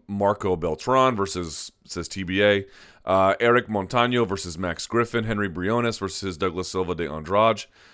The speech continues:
And then on Fight Pass, Sam Alvey versus Alex Nicholson. That was supposed to be on that Manila card. It was moved. Marco Polo Reyes versus Jason Novelli. And then Enrique Barzola versus Chris Avila.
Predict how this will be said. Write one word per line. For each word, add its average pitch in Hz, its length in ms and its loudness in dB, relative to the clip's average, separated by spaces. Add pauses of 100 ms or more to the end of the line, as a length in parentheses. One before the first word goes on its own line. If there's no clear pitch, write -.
(180)
And 101 180 -6
then 117 200 -2
on 117 260 -2
Fight 127 360 4
Pass, 95 400 4
Sam 113 500 -2
Alvey 107 400 4
versus 92 340 -6
Alex 90 300 0
Nicholson. 95 400 -8
That 85 120 -4
was 85 100 -6
supposed 90 200 -16
to - 60 -20
be 85 60 -10
on 80 80 -8
that 76 100 -10
Manila 85 300 -8
card. 85 240 -2
It 76 80 -4
was 71 140 -10
moved. 87 340 -4 (640)
Marco 107 320 2
Polo 101 500 4 (100)
Reyes 107 480 2
versus 90 360 -4
Jason 95 440 -2
Novelli. 123 720 2 (260)
And 101 100 -2
then 104 80 0
Enrique 101 320 0
Barzola 92 480 0
versus 82 340 -8
Chris - 400 -6
Avila. 69 520 -10